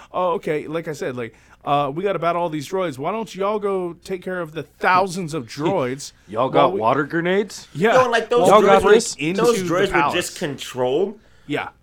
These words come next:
Speaker 3: Like, they just drop fucking dead like Chappie?
Speaker 1: Yeah, yeah,
Speaker 2: Yeah,
Speaker 1: pretty much.
Speaker 2: hella.
Speaker 3: <laughs> That was the
Speaker 1: Um,
Speaker 3: first thing I,
Speaker 1: you know
Speaker 3: I thought of is when, you know, 'cause, you know, when they, you know, in that movie, when, you know, they, they, they, they, they disabled them all, they just, they just dropped.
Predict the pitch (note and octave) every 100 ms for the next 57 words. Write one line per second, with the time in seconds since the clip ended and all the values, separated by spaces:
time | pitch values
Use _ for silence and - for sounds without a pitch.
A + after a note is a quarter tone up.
0 | _ D#3 D3+ E3 C#3+ A#2 G2 C#3+ D3+ F3
1 | D#3 C3 C#3+ D#3 B2+ G#2+ - D3+ C#4 C#4+
2 | - _ _ _ _ D#3 A2+ - C#3 B2
3 | E3 C3+ B2 - C3 D#3 C#3 F#2+ A2+ -
4 | A3+ A3 - - - - - - G3+ A#3
5 | G#3 G#3 G#3 G3+ G3 F#3 E3 E3 D#3 D3+
6 | C3+ C3 A#2+ B2+ B2+ C#3 A#2+ - - D3+
7 | D3+ D#3 C3 D3 C#3+ D3 D3 C#3 - C3
8 | C3+ C3+ C3+ B2+ D3 D#3 C3+ B2 B2+ A#2+
9 | A#2+ A#2+ A#2 A2+ A2+ G2+ G2 G2+ A2+ G#2
10 | G#2+ G#2 A2 G2+ A2 C#3 C#3+ A#2+ A2+ A2
11 | A#2 A2 - A2 A2+ F2+ F#2 G#2 B2+ -
12 | -